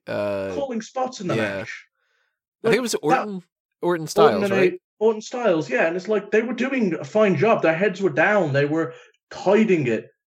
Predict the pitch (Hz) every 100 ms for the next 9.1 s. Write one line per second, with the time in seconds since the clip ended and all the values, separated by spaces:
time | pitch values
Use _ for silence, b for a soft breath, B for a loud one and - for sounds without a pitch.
0 | _ - 233 - 240 - 247 262 247 220
1 | 196 - 208 208 220 233 247 240 208 -
2 | 254 247 220 - 226 220 185 202 185 202
3 | 220 214 180 139 127 - - 208 220 -
4 | 254 285 294 294 - 262 247 - 262 -
5 | 226 185 - 254 226 - 175 151 143 -
6 | _ _ B B B B _ _ _ -
7 | 302 311 - - 147 302 139 294 - 123
8 | 113 151 - 156 139 131 131 120 113 123